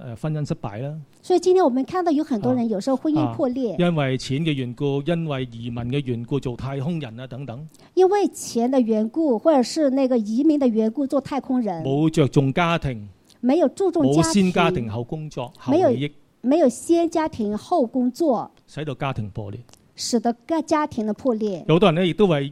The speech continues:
Speaker 1: 因為工作呢，犧牲咗家庭。
Speaker 2: 有些人因為工作，那犧牲了家庭。
Speaker 1: 最後呢，我哋見到呢，人呢，進入一個勞苦受，受犯嘅咒詛當中。
Speaker 2: 最後呢，我們看到人呢，就落在一個勞苦和那個咒詛的當中。
Speaker 1: 啊，地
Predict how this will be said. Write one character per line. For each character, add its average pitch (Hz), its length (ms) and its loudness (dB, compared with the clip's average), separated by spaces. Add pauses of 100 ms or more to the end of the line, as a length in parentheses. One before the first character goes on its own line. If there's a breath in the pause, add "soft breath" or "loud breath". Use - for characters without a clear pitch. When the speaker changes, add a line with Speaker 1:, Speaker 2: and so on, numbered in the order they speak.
(120)
Speaker 1:
因 196 160 4
為 147 100 0
工 196 340 6
作 151 220 2
呢， 151 60 2
犧 156 180 2
牲 160 100 -4
咗 120 120 -8
家 120 200 -10
庭。 104 140 -12 (280 soft breath)
Speaker 2:
有 262 120 4
些 381 180 2
人 320 200 2
因 339 100 2
為 370 120 2
工 359 260 2
作， 339 340 0
那 262 140 -4
犧 320 200 -4
牲 311 100 -2
了 262 120 0
家 254 220 -2
庭。 170 580 -8
Speaker 1:
最 175 160 6
後 135 180 2
呢， 156 300 0
我 151 100 -4
哋 143 80 0
見 139 140 0
到 131 140 -2
呢， 156 80 -2
人 139 240 -8
呢， 147 100 -8
進 139 240 -8
入 120 80 -6
一 - 20 -10
個 147 140 -2
勞 113 240 -6
苦 143 240 -4
受， - 880 -14
受 113 260 -10
犯 113 200 -8
嘅 123 80 -6
咒 120 240 -6
詛 117 200 -10
當 127 220 -8
中。 123 140 -10 (240)
Speaker 2:
最 415 120 -2
後 403 160 2
呢， 370 140 4
我 - 20 4
們 277 140 0
看 359 180 -2
到 339 120 6
人 233 280 0
呢， 254 140 0
就 311 200 0
落 294 220 0
在 277 200 0
一 - 20 -4
個 240 220 0
勞 240 280 0
苦 214 280 -8
和 214 320 -4
那 254 180 -4
個 240 100 -2 (240)
咒 330 200 2
詛 208 180 -6
的 214 80 -8
當 240 240 -2
中。 240 340 -2 (120)
Speaker 1:
啊， 107 200 -6 (200)
地 156 360 6